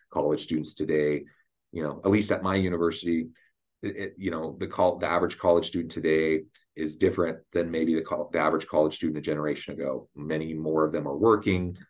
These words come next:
A lo-, lot, a lot of them are non-traditional. A lot of them have families. Um, they're juggling a whole lot of stuff. It's not just, like, going to college for four years and just, like, going through your classes. That, at least at my university, that's not how it is for almost anybody. <laughs> So,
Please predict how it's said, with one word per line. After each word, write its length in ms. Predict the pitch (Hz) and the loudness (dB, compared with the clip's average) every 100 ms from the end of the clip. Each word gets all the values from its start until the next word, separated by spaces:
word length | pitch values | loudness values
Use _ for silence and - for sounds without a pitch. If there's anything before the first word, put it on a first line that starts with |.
| _ | _
A 60 | 73 | -4
lo-, 180 | 71 - | -4 -2
lot, 280 | 78 71 71 | 0 2 2
a 40 | |
lot 220 | 78 76 | 2 2
of 80 | 71 | 2
them 220 | 73 71 | -2 -4
are 60 | 71 | -4
non-traditional. 600 | 71 71 80 90 - 85 | -4 -4 -2 -2 0 0
A 20 | |
lot 180 | 78 71 | 2 0
of 60 | 69 | -2
them 120 | 67 | -6
have 280 | 64 62 - | -6 -6 -2
families. 640 | 90 87 87 85 82 82 - _ _ - | 0 0 0 -2 -4 -8 -16 _ _ -8
Um, 440 | 73 69 65 65 65 | -4 -4 -6 -8 -4
they're 120 | 73 | 0
juggling 380 | 82 78 76 65 | 2 2 0 -2
a 120 | 65 | -2
whole 220 | - 104 | 4 6
lot 180 | 87 78 | 6 4
of 60 | |
stuff. 440 | 73 78 73 73 - _ _ | 0 -2 -2 -4 -12 _ _
It's 160 | 76 - | -6 -2
not 160 | 78 | -2
just, 160 | - - | -2 -4
like, 160 | 71 - | -4 0
going 280 | 76 76 | -2 0
to 60 | 71 | -4
college 400 | - 69 69 - | -2 -2 -2 -2
for 180 | - 69 | -6 -4
four 180 | 71 69 | -2 0
years 360 | 69 69 67 | -2 -2 -4
and 100 | 65 | -8
just, 200 | 65 - | -10 -6
like, 240 | 65 64 - _ _ _ _ | -4 -4 -10 _ _ _ _
going 240 | 73 67 65 | -2 -2 -6
through 160 | 71 | -6
your 120 | 65 | -4
classes. 580 | - 64 65 - - - _ _ 65 | -2 -4 -4 -8 -8 -14 _ _ -4
That, 180 | 71 - | -4 -4
at 80 | 82 | 0
least 200 | 85 82 | 0 2
at 100 | - | 2
my 120 | 95 | 4
university, 460 | 98 90 82 78 80 | 6 6 4 4 2
that's 200 | 71 - | 2 0
not 160 | 78 - | -2 0
how 140 | 71 | 0
it 60 | 69 | 0
is 120 | - | -2
for 140 | 73 | -4
almost 220 | 64 - | -4 -6
anybody. 380 | 53 58 - 101 | -10 -10 -8 -10
<laughs> 60 | - | -8
So, 580 | - - 180 - - | -8 6 6 8 6